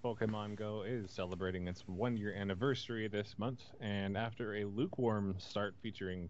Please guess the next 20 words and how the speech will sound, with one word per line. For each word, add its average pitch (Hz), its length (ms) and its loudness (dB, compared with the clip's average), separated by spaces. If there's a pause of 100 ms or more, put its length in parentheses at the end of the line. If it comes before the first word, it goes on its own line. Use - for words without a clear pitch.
Pikachu 113 540 0
in 92 160 2
yet 85 160 4
another 85 320 2
hat, 107 320 0 (600)
developer 143 480 2
Niantic 139 560 -2 (400)
Incorporated 110 680 2 (140)
turned 120 220 4
up 113 120 2
the 104 60 -8
heat 139 220 -6
with 104 100 -6
an 98 80 -6
exclusive 131 480 2
event 120 320 0
dubbed 110 320 -2
Pokemon 156 540 2
Go 143 360 2
Fest, 120 300 -2